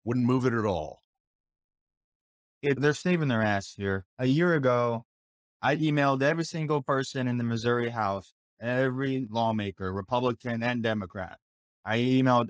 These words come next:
Speaker 2: every single lawmaker in the Missouri Senate, Republican and Democrat. Some five, six, seven, eight, nine, ten times each,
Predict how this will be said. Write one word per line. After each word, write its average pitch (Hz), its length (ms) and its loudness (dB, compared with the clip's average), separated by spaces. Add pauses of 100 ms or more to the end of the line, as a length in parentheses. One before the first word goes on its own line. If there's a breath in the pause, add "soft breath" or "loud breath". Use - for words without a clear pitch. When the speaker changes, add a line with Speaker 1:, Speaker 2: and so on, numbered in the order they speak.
Speaker 2:
every 135 360 2
single 135 560 -4 (240)
lawmaker 123 600 0
in 120 100 -4
the 117 60 -6
Missouri 117 400 -2
Senate, 123 460 -2
Republican 113 640 -4
and 113 260 -4
Democrat. 113 480 -2 (220)
Some 185 420 4
five, 156 280 2
six, - 360 -8
seven, 143 300 -2
eight, 143 240 -2
nine, 135 340 -2
ten 151 180 -6
times 156 360 -4
each, - 400 -6